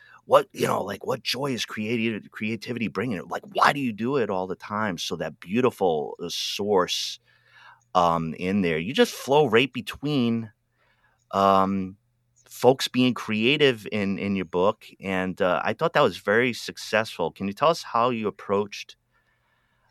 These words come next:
um, the activities and how they were supposed to,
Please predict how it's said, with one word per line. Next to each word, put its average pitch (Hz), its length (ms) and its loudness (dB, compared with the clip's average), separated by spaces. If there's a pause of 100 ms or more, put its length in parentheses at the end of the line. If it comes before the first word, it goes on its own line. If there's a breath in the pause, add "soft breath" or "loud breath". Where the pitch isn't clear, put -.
um, 98 360 4
the 107 160 4
activities 110 680 0
and 90 100 -4
how 95 200 0
they 92 80 0
were 87 80 -2
supposed - 340 -8
to, 80 180 -2